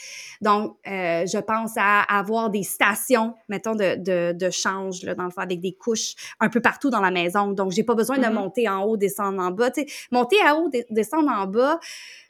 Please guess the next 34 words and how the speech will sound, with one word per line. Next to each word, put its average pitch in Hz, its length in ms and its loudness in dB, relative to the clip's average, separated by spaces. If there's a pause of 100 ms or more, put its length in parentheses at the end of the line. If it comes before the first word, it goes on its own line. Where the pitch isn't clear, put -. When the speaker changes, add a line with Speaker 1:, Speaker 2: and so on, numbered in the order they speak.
(160)
Speaker 1:
huit 233 360 2
à 247 100 6
dix 226 240 -2
fois 277 120 0
par 208 220 0
jour 254 380 2
par 220 220 2
bébé, 190 380 4 (220)
donc 185 200 -2
ça, 247 100 0
c'est 190 280 -6
vingt 185 360 -2
fois 214 180 -6
par 175 220 -4
jour, 262 400 -2 (480)
c'est, - 340 0 (320)
ça - 520 -6
s'accumule, 262 680 0
cette 190 240 -12
fatigue-là. 190 560 -4
Donc, 185 240 -4
on 202 80 -6
va, - 160 -10 (280)
on, 208 160 -4 (180)
on, - 140 -12
tu - 60 -16
sais, 285 120 -2
d'essayer 277 400 6
de 349 60 6
la 247 100 4 (100)
conserver 262 640 2
le 247 120 4
plus 254 280 -4
possible 285 540 0